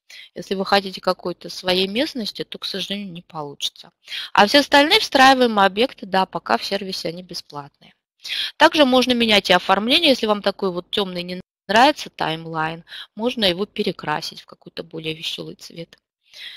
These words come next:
Э, можно создать инфографику из нескольких страниц. С правой стороны в красной рамочке кнопка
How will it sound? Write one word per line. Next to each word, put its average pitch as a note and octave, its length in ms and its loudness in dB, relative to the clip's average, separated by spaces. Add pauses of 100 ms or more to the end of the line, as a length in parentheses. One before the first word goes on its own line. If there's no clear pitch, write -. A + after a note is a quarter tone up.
(440)
Э, G3 80 -4
можно E4+ 340 4
создать C4+ 400 6
инфографику A#3 640 4
из A3 100 0
нескольких G3+ 440 0
страниц. A3+ 460 0
С - 60 -8
правой G3+ 340 4
стороны G#3 420 0
в - 80 -12
красной F#3+ 360 2
рамочке A3+ 500 0
кнопка G#3 580 -2